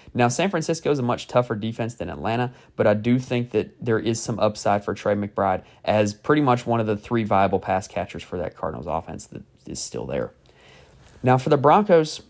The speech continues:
the new interim head coach has already committed to playing Albert O, Albert Okwuegbunam, I believe is how it's pronounced. He's already committed to playing Albert O a little bit more in the lineup, and last week, Albert O got himself a touchdown.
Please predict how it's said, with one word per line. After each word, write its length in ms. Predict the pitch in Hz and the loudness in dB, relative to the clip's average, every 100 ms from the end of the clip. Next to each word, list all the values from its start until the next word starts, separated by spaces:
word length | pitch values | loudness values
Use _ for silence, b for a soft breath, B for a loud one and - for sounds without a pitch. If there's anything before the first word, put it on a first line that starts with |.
| _ - | _ -10
the 140 | 139 143 | 0 4
new 180 | 170 - | 4 2
interim 360 | 160 165 165 | 2 2 4
head 180 | 160 151 | 4 2
coach 340 | - 139 131 - | 4 2 2 -4
has 160 | 135 131 | 2 6
already 240 | 139 160 | 6 4
committed 480 | - 131 117 123 135 | 0 0 2 0 -2
to 100 | - | -4
playing 300 | 123 127 123 | 0 0 0
Albert 420 | 101 113 113 - - | -2 0 0 -2 -4
O, 320 | 101 104 156 - - | -4 -4 -4 -8 -2
Albert 300 | 107 104 - | 0 0 2
Okwuegbunam, 840 | 113 - 104 104 110 127 131 131 | 0 0 0 2 2 0 0 -2
I 80 | 117 | -2
believe 300 | 117 117 117 | -2 -2 -4
is 120 | 127 | -4
how 140 | 117 | -4
it's 80 | 123 | -4
pronounced. 460 | - 139 139 - - B B B | -4 -4 -4 -6 -16 B B B
He's 200 | B 151 185 | B 4 6
already 180 | 254 | 4
committed 340 | 208 156 165 156 | 2 2 2 0
to 40 | |
playing 340 | 147 151 143 120 | 0 2 2 4
Albert 280 | 120 120 113 | 4 4 6
O 200 | 110 101 | 6 6
a 40 | |
little 200 | 90 113 | 2 0
bit 160 | 113 90 | 0 -2
more 380 | 107 104 101 | 0 2 2
in 240 | 90 104 98 | 0 -4 -6
the 80 | 87 | -4
lineup, 380 | 95 101 98 - b b | -2 0 -2 -4 b b
and 360 | 117 113 107 - - - | 0 0 0 -6 -14 -2
last 340 | 120 139 - | 4 4 2
week, 160 | 80 - | -2 2
Albert 280 | 113 123 | 2 6
O 100 | 127 | 6
got 160 | 127 117 | 6 4
himself 320 | 120 123 117 | 4 0 -2
a 40 | 123 | -2
touchdown. 420 | 139 135 107 | -4 -4 -8